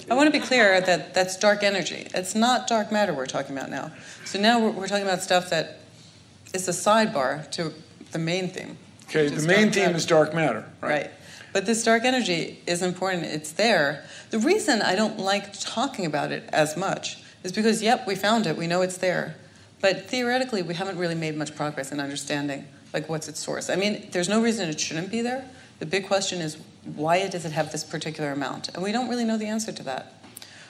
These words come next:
Speaker 1: Dark matter, on the other hand, that's actual matter. It's, it acts just like ordinary matter with respect to gravity.
Speaker 2: You don't like the word dark matter, though.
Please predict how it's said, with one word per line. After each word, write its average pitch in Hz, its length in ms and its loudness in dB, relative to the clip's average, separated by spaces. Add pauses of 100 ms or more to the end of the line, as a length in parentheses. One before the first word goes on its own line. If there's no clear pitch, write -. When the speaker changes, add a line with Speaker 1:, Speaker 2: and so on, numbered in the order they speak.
(140)
Speaker 1:
Dark 311 280 6
matter, 196 640 2 (140)
on 165 120 -2
the 156 80 0
other 151 160 -2
hand, 165 200 -4
that's 220 200 -2
actual 339 280 2
matter. 160 560 -2 (120)
It's, - 320 -10
it 190 280 -6
acts 214 260 -2
just 208 320 -2
like 175 320 0
ordinary 175 360 -4
matter 151 240 -2
with 151 180 -6
respect - 360 -8
to - 60 -6
gravity. - 360 -2
Speaker 2:
You 156 60 2
don't 170 160 6
like 175 180 6
the 151 80 0
word 143 200 0
dark 117 260 -2
matter, 110 260 -6
though. 104 160 -12